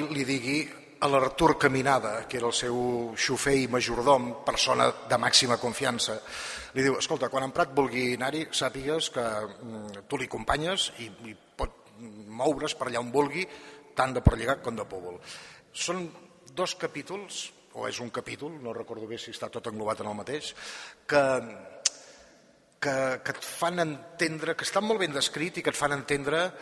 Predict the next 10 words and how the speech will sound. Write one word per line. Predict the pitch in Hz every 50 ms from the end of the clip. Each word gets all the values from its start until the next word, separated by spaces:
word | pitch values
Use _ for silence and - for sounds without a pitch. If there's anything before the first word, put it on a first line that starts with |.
| - - - - - -
eh, | - 135 135 135 131 131 127 127 127 123 120 120 120 117 117 -
què | - 180 180
representaven | 175 175 - 147 - 135 143 135 - 151 143 127 113 113 113
aquestes | 107 120 - - 135 113
dues | 113 131 127 123
residències | 123 123 120 110 127 120 123 123 113 107 - - 110 101 98 - - - - - - - - - - _ _ _ _ _ _ - - -
pel | 131 123 113
mestre. | 104 107 104 - - 101 98 92 - - - - - - - - -
I, | 131
sobretot, | - - 160 147 143 147 143 160 151 151 - -